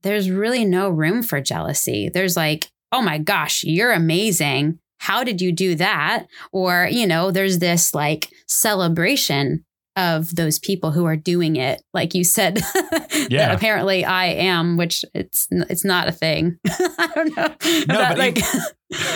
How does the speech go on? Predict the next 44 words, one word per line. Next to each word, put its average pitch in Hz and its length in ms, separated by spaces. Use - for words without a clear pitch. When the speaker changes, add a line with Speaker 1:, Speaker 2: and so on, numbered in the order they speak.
Speaker 2:
<laughs> - 0
even 208 180
in 156 80
this, 156 160
Speaker 1:
Uh, - 40
Speaker 2:
like, 117 220
I'm, 151 240
I, 143 220
just 127 320
listening 160 300
to 135 80
you 139 80
right 123 140
now, 117 180
I 123 180
am 143 160
proud 123 320
to 113 80
be 113 80
your 104 200
friend 107 380
because 131 380
Speaker 1:
<sighs> - 20
Speaker 2:
that, 127 240
like, 127 160
that's 151 180
such 165 200
a, 123 340
it's - 240
such 143 220
a, 113 320
you're, 139 280
that's 120 260
not 143 160
a 117 60
kid 113 280
answer. 104 540
The, 110 280
the 107 340
kid 156 200
Speaker 1:
Mm. 127 100
Speaker 2:
answer 123 320
is, 104 340
like, 110 340